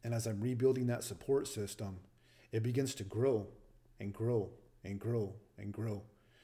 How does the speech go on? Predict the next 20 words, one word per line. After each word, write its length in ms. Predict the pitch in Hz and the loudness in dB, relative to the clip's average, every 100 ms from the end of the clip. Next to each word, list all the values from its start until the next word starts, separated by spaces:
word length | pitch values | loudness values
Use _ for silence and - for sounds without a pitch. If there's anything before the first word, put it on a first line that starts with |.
| - - _ _ _ _ | -20 -20 _ _ _ _
You 80 | 107 | -8
know, 80 | 101 | -4
but 140 | 113 | -2
it, 240 | 113 - 120 | -2 -4 -4
but 160 | 113 - - _ - _ - | -4 -6 -18 _ -20 _ 0
people 320 | 202 202 185 | 2 4 2
know 600 | 135 139 175 151 120 113 - - - - _ _ _ _ - - - _ _ _ 110 | 4 4 6 6 6 2 -4 -18 -20 -20 _ _ _ _ -20 -20 -20 _ _ _ -4
what 180 | 107 - | -2 0
type 220 | 151 143 | 0 2
of 100 | 123 | 0
person 420 | - 147 147 135 | 2 0 2 0
you 200 | 120 120 | 0 0
are 180 | 139 143 | 2 2
based 420 | 113 110 120 120 | 0 2 2 0
on 140 | - 113 | -4 -4
how 140 | 117 | 0
you 240 | 117 110 113 | 0 -2 -6
treat 220 | - 127 | -4 -4
your 140 | 104 90 | -4 -6
family. 460 | 113 110 92 - | -4 -2 -4 -8